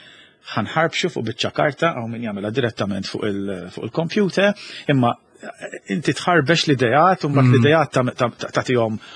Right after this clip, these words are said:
Speaker 1: ordni. Il-problema tagħna hi li ħafna drabi wara li l-proġett spiċċa,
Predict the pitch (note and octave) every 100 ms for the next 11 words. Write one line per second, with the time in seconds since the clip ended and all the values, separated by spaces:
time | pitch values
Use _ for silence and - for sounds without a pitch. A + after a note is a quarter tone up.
0 | - F3 D#3+ B2+ F3 G3 - - - -
1 | _ _ _ - G#3 - C3 B2+ B2 A2+
2 | F#3 E3 A2+ C#3+ F3 A2+ A2+ F3+ E3 A#2+
3 | A#2 A2+ D3+ D#3 A2+ A#2 D3 - A2 A#2
4 | G#2 - - A2 - D#3